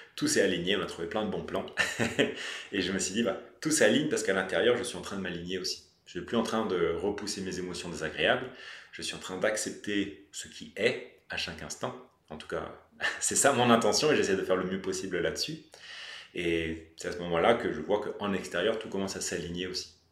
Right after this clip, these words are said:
Et c'est là qu'il se passe plein de synchronicités où tout coule beaucoup plus qu'avant. Pourquoi est-ce que ça coule ? Parce qu'il y a moins de friction, il y a moins de ce combat à l'intérieur entre,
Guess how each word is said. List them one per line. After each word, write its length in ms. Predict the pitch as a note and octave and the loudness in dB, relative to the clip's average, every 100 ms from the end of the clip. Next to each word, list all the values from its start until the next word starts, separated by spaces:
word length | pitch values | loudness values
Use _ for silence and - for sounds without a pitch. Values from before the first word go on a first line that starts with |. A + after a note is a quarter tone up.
| _ _ | _ _
Et 340 | E2 D#2+ D#2 | -8 -6 -6
c'est 120 | D2+ F2 | -4 -2
là 100 | - | -2
qu'il 120 | - | -4
se 40 | |
passe 160 | F2 - | -8 -6
plein 160 | F#2 | -4
de 80 | F2+ | -2
synchronicités 760 | E2+ E2 - E2 - - A2 A#2+ | -2 -4 -6 -6 -6 -2 4 4
où 140 | F2+ | 4
tout 200 | - A#2+ | -2 -8
coule 480 | - D3+ D#3 A#2 - - - - | -6 -4 -2 -2 -4 -12 -20 -4
beaucoup 260 | G#2 G#2 | -2 -2
plus 540 | - A#2 B2 B2 - - - | -4 -4 -4 -6 -10 -18 -4
qu'avant. 300 | F2+ D#2+ D2 - - - - - | -2 -2 -6 -14 -20 -20 -20 -8
Pourquoi 200 | - A2+ | 0 4
est-ce 100 | G#2 | 4
que 80 | F2+ | 2
ça 140 | E2 | -2
coule ? 200 | - D3 | 2 2
Parce 140 | - - | 2 -2
qu'il 100 | F2 | -2
y 40 | |
a 60 | F2 | 0
moins 180 | G2 | 0
de 80 | F2 | 0
friction, 580 | - - - - A2+ A2 - - - | -2 -6 -6 -4 -2 -4 -6 -10 -8
il 40 | E2+ | -6
y 20 | |
a 40 | |
moins 180 | F#2 G#2 | -2 0
de 60 | F2+ - - | -2 -8 -8
ce 140 | - | -8
combat 420 | - A2+ G2 G#2+ | -4 0 6 6
à 60 | F#2+ | 6
l'intérieur 560 | F2 C#2+ D2+ G#2 C3+ - - | 2 0 0 2 0 -2 -10
entre, 440 | F2+ - F2+ F2 | -14 -6 -2 -2